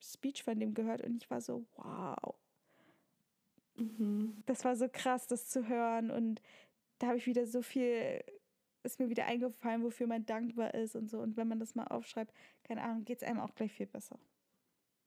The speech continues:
Speaker 2: Das stimmt.
Speaker 1: Ja.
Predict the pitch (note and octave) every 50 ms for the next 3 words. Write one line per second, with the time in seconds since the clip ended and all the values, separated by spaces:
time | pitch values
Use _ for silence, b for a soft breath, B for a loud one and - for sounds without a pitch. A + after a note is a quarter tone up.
0 | _ _ _ _ _ _ _ _ _ _ - B3 A#3 - - - - - - -
1 | - - - - - - - - - - - - - - - - - - A#3+ A#3
2 | A3+ -